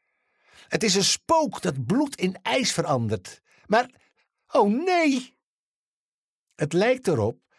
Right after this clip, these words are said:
dat de spookvlieger in de takken van een boom verstrikt is geraakt.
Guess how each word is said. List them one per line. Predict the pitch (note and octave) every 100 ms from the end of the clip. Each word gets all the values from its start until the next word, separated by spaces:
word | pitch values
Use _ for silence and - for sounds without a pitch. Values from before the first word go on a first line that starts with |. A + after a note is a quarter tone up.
| _ _
dat | - D3+
de | C#3+
spookvlieger | - G3+ G#3+ F#3+ - A2 A#2 D3+
in | E3+
de | D#3
takken | G#3+ G#3 -
van | B2
een | D#3
boom | A#3+ D4 C#4
verstrikt | - - E3 E3+ -
is | A2+
geraakt. | A#2 A2 G#2+ F2+ -